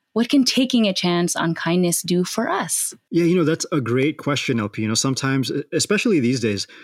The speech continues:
Speaker 2: uh, when someone's kind towards another person, there's a little bit of skepticism, right? Uh, from those that are rece-, on the receiving end of kindness. Uh, some might even ask, "Yo, what's the catch? Like, what, what are you doing? Why are you being so nice to me?"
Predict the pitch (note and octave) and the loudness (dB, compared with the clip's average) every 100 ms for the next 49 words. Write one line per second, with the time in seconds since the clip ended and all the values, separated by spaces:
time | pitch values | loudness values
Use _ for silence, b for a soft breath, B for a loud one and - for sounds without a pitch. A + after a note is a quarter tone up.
0 | B B2+ A2 B2 C3 C#3 D3 C#3+ G#2+ - | B -4 -2 -2 0 0 0 -2 -4 -12
1 | _ - - A2 A#2 C3+ C3+ - - D3+ | _ -12 -4 -2 0 0 -2 -6 -4 -2
2 | C3+ C#3 C#3+ C3+ C#3+ C3 C3 B2 C#3 D3+ | 0 0 0 0 0 0 0 0 -2 -4
3 | G3 F#3+ F#3+ E3+ E3 - G3+ - C3 B2 | -2 0 2 2 0 0 -2 -2 -2 0
4 | A2 G2+ G#2 A#2 - B B - A2+ A2 | -2 0 0 -2 -6 B B -6 -4 -2
5 | B2 B2+ A#2+ A#2 A#2 A#2 A2+ - C3 C#3 | 0 0 0 0 0 0 0 0 0 -2
6 | C3 B2 A2 - B2 A#2 A2+ G#2+ - - | 0 0 0 -2 -2 0 0 -2 -4 -6
7 | G#2+ G#2 - - B B - A2+ G#2+ G#2+ | -4 -2 -4 -8 B B -10 -6 -4 -4
8 | - B2 C3+ B2 B2+ A#2+ - b b - | -2 0 0 0 0 -2 -4 b b -2
9 | C3 C3 - D3+ D#3 G#2 - B2+ A2 B2+ | 0 0 -2 -2 -2 -4 -6 -6 -2 0
10 | D3+ - _ - C3+ C#3 D3 A#2 A#2 B2+ | -2 -4 _ -4 0 2 2 0 0 0
11 | B2 A#2+ B2+ A#2+ - G#2+ G2+ | 0 -2 -2 -2 -2 -4 -6